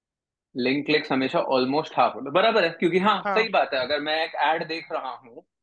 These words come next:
Speaker 2: हम्म।
Speaker 1: कितनी बार क्या होगा कि सपोज Instagram पे ये बहुत होता है मेरे साथ,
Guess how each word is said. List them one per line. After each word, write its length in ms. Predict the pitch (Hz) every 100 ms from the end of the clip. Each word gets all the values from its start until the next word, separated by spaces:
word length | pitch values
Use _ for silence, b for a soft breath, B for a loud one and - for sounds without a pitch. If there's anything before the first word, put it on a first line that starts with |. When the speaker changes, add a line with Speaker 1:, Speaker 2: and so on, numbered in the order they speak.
| -
Speaker 2:
हम्म। 140 | 220 196
Speaker 1:
कितनी 280 | 156 180 208
बार 180 | 202
क्या 160 | 208 196
होगा 340 | 190 185 180
कि 160 | 185 196
सपोज 420 | 190 180 185 175
Instagram 400 | 160 196 185 180
पे 80 | 185
ये 60 | 185
बहुत 260 | 143 139
होता 160 | 127 120
है 60 |
मेरे 240 | 113 117 110
साथ, 180 | 110